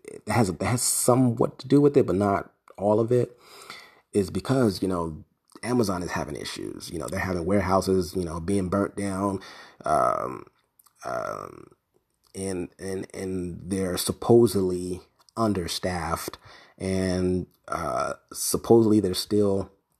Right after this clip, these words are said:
giving more priority to covid nineteen products.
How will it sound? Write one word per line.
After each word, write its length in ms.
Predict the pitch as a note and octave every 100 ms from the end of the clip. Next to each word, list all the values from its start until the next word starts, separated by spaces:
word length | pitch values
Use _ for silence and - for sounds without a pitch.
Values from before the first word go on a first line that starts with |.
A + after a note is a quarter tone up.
| _ _ _ _ - G2+
giving 300 | G#2 G2+ F2+
more 220 | G2 G#2+
priority 680 | - F#2 F#2 G2+ G#2 G2+ G2
to 520 | - F#2 F#2 F#2 -
covid 380 | - G#2+ G#2+ F#2+
nineteen 480 | G2+ G2+ - G#2 G2
products. 580 | - G2+ G2+ - -